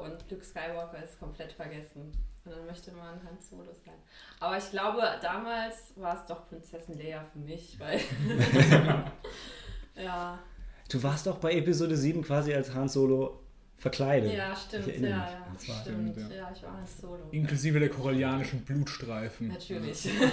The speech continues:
Speaker 2: Ist es dann Helena Solo, oder?
Speaker 1: Ja. <laughs> Ich würd auch sagen Han Solo, ja.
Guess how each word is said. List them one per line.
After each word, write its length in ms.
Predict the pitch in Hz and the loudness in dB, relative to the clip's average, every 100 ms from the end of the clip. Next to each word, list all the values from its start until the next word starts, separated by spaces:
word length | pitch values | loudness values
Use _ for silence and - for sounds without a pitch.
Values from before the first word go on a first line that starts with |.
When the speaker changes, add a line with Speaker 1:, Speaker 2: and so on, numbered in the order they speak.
| 262 294 277 - - - - - - - - | 6 6 4 2 -8 -16 -18 -16 -16 -16 -12
Speaker 2:
Ist 120 | - | -10
es 140 | - | -8
dann 220 | 117 117 120 | -2 -2 0
Helena 440 | 98 131 185 185 | 0 2 2 -2
Solo, 320 | - 190 226 233 202 | -4 -4 -4 -6 -6
oder? 180 | 147 139 127 - - - | -8 -8 -10 -16 -6 6
Speaker 1:
Ja. 1400 | 143 147 - - 330 - 254 226 - 403 415 - - 156 - | 8 10 10 12 12 12 12 12 12 12 10 6 2 -4 -8
<laughs> 40 | - - - - - - - - - | -14 -14 -10 -10 -10 -16 -18 -20 -14
Ich 160 | 262 | -8
würd 140 | 202 196 | -4 -2
auch 140 | 202 | 0
sagen 280 | 220 190 185 185 | 0 0 -2 -6
Han 160 | 170 | -8
Solo, 480 | - 165 165 165 165 | -8 -10 -10 -10 -12
ja. 140 | 170 | -12